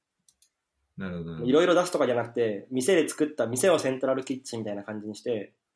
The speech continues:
Speaker 2: まあ、何かワンメニューでやろうかなとは思ってる。焼き鳥屋台とか、
Speaker 1: あー。
Speaker 2: なんかそういう感じで、ちょっと、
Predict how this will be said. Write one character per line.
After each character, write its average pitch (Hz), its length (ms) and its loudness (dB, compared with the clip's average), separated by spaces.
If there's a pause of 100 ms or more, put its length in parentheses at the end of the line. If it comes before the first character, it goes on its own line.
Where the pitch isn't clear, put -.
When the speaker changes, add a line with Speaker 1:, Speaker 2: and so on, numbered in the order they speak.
(240)
Speaker 2:
ま 123 60 -8
あ、 127 40 -2
何 139 220 0
か 117 120 -4 (360)
ワ 135 180 2
ン 147 100 4
メ 151 100 6
ニ 131 140 2
ュ - 20 0
ー 104 40 -2
で 104 100 -4
や 101 100 -6
ろ 101 120 -6
う 95 60 -10
か 98 100 -14
な 101 140 -8
と 90 100 -14
は 87 60 -12
思 92 100 -18
っ - 40 -20
て 87 120 -20
る。 - 100 -20 (2250)
焼 123 200 -6
き - 20 -20
鳥 139 200 4
屋 139 100 4
台 110 160 2
と 90 100 -4
か、 85 80 -4
Speaker 1:
あ 78 60 -12
ー。 - 40 -18
Speaker 2:
な 117 60 -16
ん - 20 -16
か - 80 -20
そ 113 120 -8
う 107 60 -4
い 107 40 -6
う - 20 -10
感 104 120 -14
じ 101 60 -18
で、 98 60 -20
ち - 60 -10
ょ 120 40 -10
っ - 80 -20
と、 101 180 -10